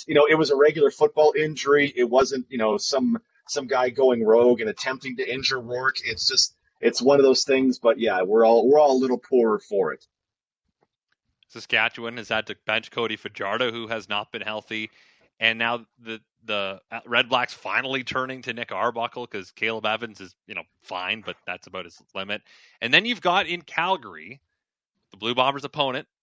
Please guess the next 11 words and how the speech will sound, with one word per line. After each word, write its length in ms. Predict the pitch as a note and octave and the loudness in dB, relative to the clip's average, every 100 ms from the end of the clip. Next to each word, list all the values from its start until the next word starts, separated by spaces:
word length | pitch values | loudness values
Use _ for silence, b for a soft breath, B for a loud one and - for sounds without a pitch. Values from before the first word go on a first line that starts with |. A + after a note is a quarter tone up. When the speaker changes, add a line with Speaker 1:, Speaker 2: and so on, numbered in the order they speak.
| _ | _
Speaker 2:
coming 220 | A#2+ A#2 | -10 -8
up 140 | A#2+ C#3 | -8 -6
on 100 | C3+ | -8
Thursday, 420 | B2 A#2 - A#2 | -8 -10 -8 -8
Jake 300 | A2 C3+ D3 | -6 -6 -6
Maier, 460 | B2 D3+ D3 A#2+ D3+ _ _ _ _ | -4 -4 -4 -6 -10 _ _ _ _
reportedly 720 | A2+ - C#3 F#3 G#3 G#2+ G#2 B2+ | -18 -10 -4 -2 -2 -6 -10 -10
from 180 | A#2+ | -14
Three 180 | G#2+ B2 | -14 -10
Down 160 | A#2+ A#2 | -8 -8
Nation, 400 | A#2+ B2 A2+ | -8 -8 -10